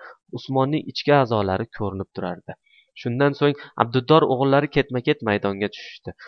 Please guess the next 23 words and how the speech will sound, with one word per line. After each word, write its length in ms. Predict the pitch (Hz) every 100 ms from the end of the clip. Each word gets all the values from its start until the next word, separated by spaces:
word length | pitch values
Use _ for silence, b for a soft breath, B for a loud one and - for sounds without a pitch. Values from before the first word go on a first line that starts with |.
| B -
Lekin 320 | 143 151 160
hammasi 440 | 160 170 165 151 156
musulmon 380 | 139 120 143 139
jangchilar 440 | 120 110 110 131
poyida 360 | - 107 101 107 104 B -
yer 160 | 151 151
tishlab 280 | - 107 104
qolaverishdi. 600 | - 95 92 90 - - 92 B B
Eng 160 | 151 170
oxiri 360 | 147 139 156 170
Talhaning 440 | 135 127 139 156 -
o'g'li 340 | 131 123 151 156 B -
Musofiy 540 | 127 151 147 - 180 - - _
o'rtaga 400 | 131 127 127 147
chiqib 280 | - - 151 107
raqib 300 | 107 - 127
istadi. 440 | 110 - 92 90 98 _ B B _
Qarshisiga 540 | - 120 - - 127 165
chiqqan 340 | - - - 139 -
Osim 300 | 117 - 143
ibn 200 | 120 120
Sobit, 380 | 117 107 104 139 - B _
"Mana 340 | 117 123 151